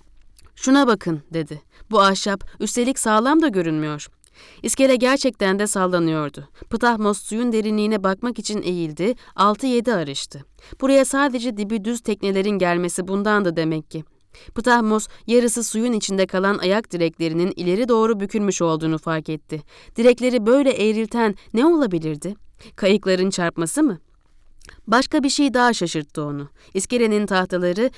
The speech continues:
yeşil renkli, hiç görmediği bir yeşildi bu. Düzgün, sert bir kumla kaplanmış gibiydi. Hamal şaşkınlığını fark etmişti. "Bakır," diye anlattı. "Bilirsin, bakır madeni." "Bakır madeni. Büyük Yeşil'in güneyinden geliyor.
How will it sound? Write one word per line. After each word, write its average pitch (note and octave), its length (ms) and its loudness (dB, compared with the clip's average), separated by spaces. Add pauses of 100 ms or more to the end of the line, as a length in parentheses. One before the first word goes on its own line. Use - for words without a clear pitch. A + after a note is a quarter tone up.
(120)
yeşil G3 360 2
renkli, E3+ 420 -2
hiç A3+ 220 -8
görmediği G3+ 600 0
bir F#3 100 2
yeşildi E3+ 520 -4
bu. F#3+ 160 -6 (280)
Düzgün, F#3+ 440 0 (120)
sert C4 360 0
bir A3+ 120 0
kumla F#3+ 320 -2
kaplanmış E3+ 640 -2
gibiydi. D3+ 460 -10 (280)
Hamal F#3+ 320 4
şaşkınlığını G3 640 0
fark G3 300 0
etmişti. D3+ 480 -10 (420)
"Bakır," C4 360 2
diye D3+ 180 -2
anlattı. D3+ 540 -6 (220)
"Bilirsin, C#4 420 -2 (200)
bakır C#4+ 240 2
madeni." D3 500 -2 (600)
"Bakır G3+ 300 0
madeni. E3 480 -2 (640)
Büyük A#3 280 0
Yeşil'in A3+ 360 -2
güneyinden G3+ 480 2
geliyor. D#3 440 -4